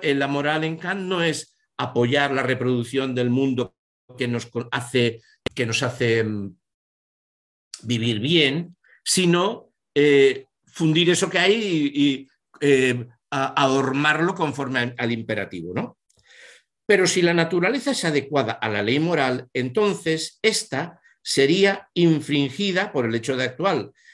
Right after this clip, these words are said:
Y entonces dice, pero bueno, ¿y su-, y si, y si resulta que la sociedad ya está funcionando conforme a la ley moral? Entonces dice, bueno, y entonces, eh, actuamos, ¿qué hacemos? ¿Para qué actuamos? Si actuamos, estamos cargándonos eso.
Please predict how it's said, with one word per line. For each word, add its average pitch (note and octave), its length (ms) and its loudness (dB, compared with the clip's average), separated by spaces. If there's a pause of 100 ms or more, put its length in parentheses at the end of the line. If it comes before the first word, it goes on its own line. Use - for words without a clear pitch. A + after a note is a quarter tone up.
(460)
Y D#3 160 6
entonces D#3+ 280 4
dice, C#3 220 0
pero C#3 140 -2
bueno, F#3 200 0
¿y E3 80 -2
su-, A3+ 220 0
y A#3+ 100 -2
si, - 280 -4 (180)
y A#3 80 -2
si D4 140 0
resulta G3 460 0
que - 320 0 (380)
la C3+ 180 -2
sociedad A#2+ 680 -2
ya B2+ 120 0
está B2 240 -4
funcionando A2 760 -2 (160)
conforme B2+ 380 0
a - 40 4
la A#2 80 6
ley B2+ 140 4
moral? A#2 240 0
Entonces B2+ 240 0
dice, A#2 120 0
bueno, C#3+ 180 2
y D#3 40 2
entonces, C#3+ 420 -2 (280)
eh, B2 380 -2 (320)
actuamos, D#3 800 0 (400)
¿qué - 80 0
hacemos? E3 380 0
¿Para D3 220 0
qué D#3 80 -2
actuamos? E3+ 640 -2 (200)
Si - 160 -6
actuamos, F3 440 -2
estamos E3 320 -4
cargándonos B2 600 -2
eso. - 320 0